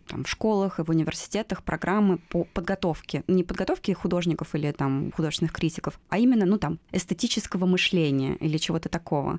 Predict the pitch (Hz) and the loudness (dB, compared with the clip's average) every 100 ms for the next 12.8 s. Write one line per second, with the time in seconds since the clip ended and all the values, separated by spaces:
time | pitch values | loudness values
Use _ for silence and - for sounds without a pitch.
0 | - 180 170 170 170 277 330 247 208 175 | 0 2 4 4 4 4 4 2 2 2
1 | 170 180 170 160 - 143 - 147 170 190 | 2 2 2 -2 -4 -4 -2 0 0 -2
2 | 202 262 - - 185 170 156 - 175 254 | 0 -2 -2 -2 0 0 0 -2 -2 -2
3 | 247 208 185 185 170 160 196 202 - 226 | 2 2 2 0 0 0 0 0 -2 0
4 | 180 165 - - 208 165 156 151 - - | 2 0 -2 -2 0 0 0 0 -2 -10
5 | - 156 151 151 151 143 - 160 180 160 | -4 0 2 2 0 -2 -4 -2 0 2
6 | 151 156 - 302 - 226 202 208 175 - | 2 0 2 2 2 0 0 2 0 2
7 | 185 175 175 - 180 - 160 165 175 170 | -2 -2 -8 -4 -4 0 0 2 0 -2
8 | - 160 - _ _ 180 170 - 165 151 | -2 -4 -4 _ _ 2 2 2 0 2
9 | 165 165 160 147 147 - 151 - - - | 0 0 0 0 0 0 -2 -6 -12 -10
10 | - 175 175 240 262 - 202 - _ 180 | 0 0 2 0 0 0 0 -2 _ 4
11 | 185 180 170 156 - 160 156 160 202 196 | 4 4 4 2 0 0 2 4 2 4
12 | 175 165 - 151 131 143 131 | 2 0 0 2 2 0 0